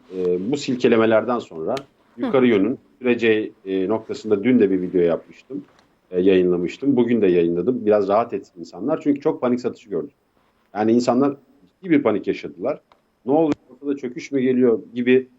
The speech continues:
Speaker 1: korkular oluştu. Çünkü borsadaki yatırım sayısı iki buçuk milyonu geçti. Yani çok yeni giren, gerçekten yatırım yapmayı bilmeyen ve borsa mecrasını bilmeyen bir yatırımcı kitlesi var. Onlara şunu söylemek lazım.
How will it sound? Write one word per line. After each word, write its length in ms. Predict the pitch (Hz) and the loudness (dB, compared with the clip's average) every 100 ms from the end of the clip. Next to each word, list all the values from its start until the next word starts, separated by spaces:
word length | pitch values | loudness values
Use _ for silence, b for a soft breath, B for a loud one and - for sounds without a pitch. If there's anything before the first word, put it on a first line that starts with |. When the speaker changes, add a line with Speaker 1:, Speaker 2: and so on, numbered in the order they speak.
| _ _ | _ _
Speaker 1:
korkular 360 | 123 127 139 143 | -4 -4 0 0
oluştu. 340 | 110 101 - _ | 0 -6 -12 _
Çünkü 340 | 170 160 123 | -8 -6 -4
borsadaki 480 | 113 135 151 147 143 | -2 -2 0 -2 2
yatırım 280 | 139 143 147 | 0 0 -2
sayısı 200 | 151 147 | -4 -4
iki 160 | 160 156 | -4 -2
buçuk 160 | 147 | 0
milyonu 260 | 160 160 156 | 2 4 4
geçti. 320 | 117 73 - _ _ _ _ _ _ _ _ | 2 0 -10 _ _ _ _ _ _ _ _
Yani 160 | 117 - | -8 -2
çok 260 | 165 - | -2 0
yeni 180 | 127 151 | 2 2
giren, 280 | 160 110 127 - _ _ _ - | 2 -2 -4 -16 _ _ _ -8
gerçekten 560 | 139 156 143 139 127 - _ - | -6 -6 -6 -6 -6 -12 _ -16
yatırım 280 | 113 139 139 | -12 0 0
yapmayı 300 | 139 143 143 | 2 0 0
bilmeyen 260 | 147 156 | 0 0
ve 100 | 190 | 0
borsa 280 | 147 147 160 | 0 0 -2
mecrasını 520 | 156 147 160 151 165 | -4 0 0 0 -6
bilmeyen 360 | 160 151 139 151 | -6 -4 -2 -2
bir 60 | |
yatırımcı 420 | 147 139 147 139 139 _ _ _ | -6 -6 -8 -8 -12 _ _ _
kitlesi 300 | 127 - 110 | -8 -2 -2
var. 160 | - - _ _ - | -2 -10 _ _ -4
Onlara 300 | 165 180 185 | 0 2 2
şunu 180 | 185 180 | 0 0
söylemek 480 | 127 104 92 82 | 0 0 -2 -6
lazım. 280 | 82 76 73 | -10 -12 -14